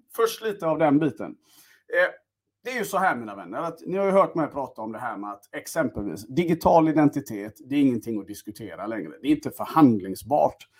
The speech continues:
Ska du vara på marknaden så måste vi skapa en digital identitet. Du behöver befästa din plätt på den här digitala ytan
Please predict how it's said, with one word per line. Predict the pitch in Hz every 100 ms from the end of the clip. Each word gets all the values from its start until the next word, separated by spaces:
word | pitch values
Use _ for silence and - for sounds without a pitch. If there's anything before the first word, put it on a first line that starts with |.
| _ -
Ska | - - 190 190
du | 190
vara | 190 190 160 -
på | 135
marknaden | 143 135 - 101 92 107 113
så | 123
måste | 135 147 - - 113
vi | 107
skapa | - 143 101 - 98
en | 98
digital | 104 104 - - 101 101
identitet. | 104 107 139 - - - -
Du | 160
behöver | 202 240 143
befästa | 117 147 - - 208 - - - 131
din | 120 113 196 233 202 127 - _ _ _ - 104
plätt | 101 - _ - _ _ _ -
på | 180 143
den | 147
här | 151 151 120
digitala | 135 135 139 160 127 117
ytan | 139 143 - - 110 110